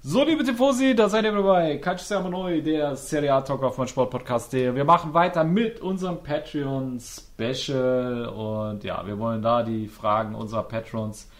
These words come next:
beantworten und deswegen machen wir weiter im Programm mit der Frage von unserem Granit.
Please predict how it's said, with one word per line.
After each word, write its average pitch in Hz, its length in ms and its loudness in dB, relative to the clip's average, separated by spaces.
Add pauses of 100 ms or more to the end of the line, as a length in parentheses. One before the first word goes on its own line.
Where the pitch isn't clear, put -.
(360)
beantworten 202 680 4
und 180 600 -2
deswegen 185 400 -4
machen 175 260 -4
wir 160 100 -2
weiter 180 260 -2
im 165 80 -4
Programm 170 480 -2
mit 214 260 -4
der 214 180 2
Frage 180 800 -2
von 151 360 -2
unserem 135 580 -2
Granit. 135 800 0